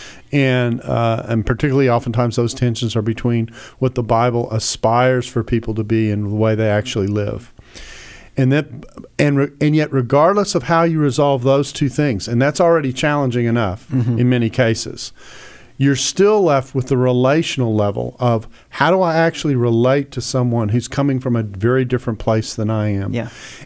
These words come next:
Speaker 1: And is it strictly gonna be a confrontation?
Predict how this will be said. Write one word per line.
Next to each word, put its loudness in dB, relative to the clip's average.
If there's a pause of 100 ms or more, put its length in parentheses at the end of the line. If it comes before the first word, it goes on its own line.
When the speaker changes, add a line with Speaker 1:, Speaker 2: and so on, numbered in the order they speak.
(100)
Speaker 1:
And 2 (360)
is 2
it -2
strictly 2
gonna 0
be 2
a 2
confrontation? 0